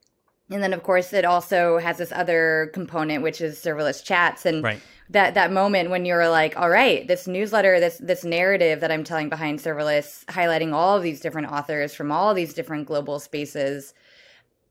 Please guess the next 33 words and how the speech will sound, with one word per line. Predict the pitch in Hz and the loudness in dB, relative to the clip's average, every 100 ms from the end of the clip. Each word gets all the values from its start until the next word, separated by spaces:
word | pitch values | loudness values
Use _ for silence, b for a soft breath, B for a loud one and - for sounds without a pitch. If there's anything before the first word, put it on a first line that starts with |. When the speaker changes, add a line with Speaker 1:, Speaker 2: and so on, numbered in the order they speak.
| _ _ _ | _ _ _
Speaker 1:
I'm | - 285 | 0 4
gonna | 277 359 | 4 2
start, | 415 381 294 | 0 -2 2
you | |
know | 269 392 | 4 6
what | 427 | 6
else | 320 339 | 4 4
I | 330 | 2
wanna | 330 330 | 4 2
do? | 294 320 | 2 2
I | 277 | 2
don't | 311 302 | 2 0
have | 285 | 0
enough | 254 226 220 - | 0 0 -2 -4
to | |
do. | 196 202 202 202 185 180 | -6 2 4 4 4 2
I'm | 214 | 2
gonna | 226 208 | 2 0
start | - 196 185 | 0 2 4
a | 151 | 2
<laughs> | - | 0
podcast." | - 196 196 190 165 - 156 131 85 58 - - 120 | -4 0 4 4 4 -2 -2 0 0 -2 -8 -10 -8
Speaker 2:
Right. | 107 117 b b b b - | -8 -12 b b b b -6
Yeah. | 143 156 | -2 0
Speaker 1:
How | 285 | 0
did | 339 | 0
we | 269 | 0
get | 247 220 | 0 0
here? | 208 202 104 - - | 0 -2 -6 -8 -8
Speaker 2:
Well, | 170 226 220 - | 0 2 2 -2
so, | - 214 190 175 - | -4 -2 -2 -4 -10
uh, | - 113 | -10 -6
I, | - | -6